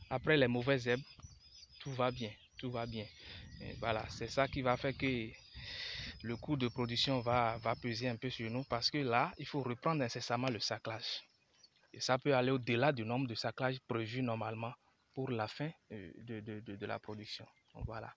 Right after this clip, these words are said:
Merci bien pour l'observation et nous allons vous revenir incessamment pour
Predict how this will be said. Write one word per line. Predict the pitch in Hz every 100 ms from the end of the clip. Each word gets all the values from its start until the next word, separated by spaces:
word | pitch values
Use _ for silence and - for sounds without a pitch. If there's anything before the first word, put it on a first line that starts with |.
| _ _ _ _ _ -
Merci | 123 131 - 160
bien | 131 127
pour | - 135 123
l'observation | 110 - 110 113 - 147 170
et | 123
nous | 123 123
allons | 143 165
vous | 143
revenir | 135 135 147
incessamment | 135 127 - 127 127 151
pour | 151 139 127